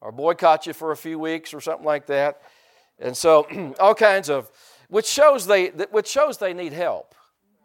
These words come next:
doesn't it? And so this guy, I correct him over something, and, and it, you know, like I said, it wasn't a big issue, but it, it was disruptive. And so, uh, I corrected him, and then, and I told Phil, I said, "We're gonna find out just,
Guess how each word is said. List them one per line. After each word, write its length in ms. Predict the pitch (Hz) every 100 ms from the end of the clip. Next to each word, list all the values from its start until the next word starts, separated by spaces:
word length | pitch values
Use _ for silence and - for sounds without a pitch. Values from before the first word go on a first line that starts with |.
| _ _ _ _
doesn't 240 | 143 131 95
it? 120 | - _ _ _ _ _ _ _
And 120 | 143
so 220 | 143 208
this 200 | 196 269
guy, 300 | - 226 214
I 40 | 196
correct 300 | 214 214 -
him 120 | 190
over 140 | 185 143
something, 440 | 214 220 175 180
and, 200 | 160 120 _ _ _ -
and 240 | 151 165
it, 80 | 175
you 120 | 262
know, 80 | 240
like 160 | 196 190
I 20 |
said, 100 | 196
it 60 | 214
wasn't 180 | 196
a 20 | 135
big 240 | 143 127
issue, 320 | 131 - 147
but 180 | 135 139
it, 120 | 156
it 140 | 160 160
was 220 | 156 135
disruptive. 680 | 123 127 131 113 - 117 - _ _ _
And 180 | - 131
so, 340 | - 139 131 131
uh, 340 | - 127 127
I 140 | - 131
corrected 460 | - 151 156 151
him, 280 | 127 147 156 _ _ _ _ _
and 180 | 147 151
then, 120 | 147 147
and 140 | 151 143
I 80 | 135
told 240 | 165 165
Phil, 100 | -
I 20 | 143
said, 240 | 127 131
"We're 100 | 143
gonna 140 | 156
find 280 | 151 160 156
out 260 | 190 170 135
just, 200 | 139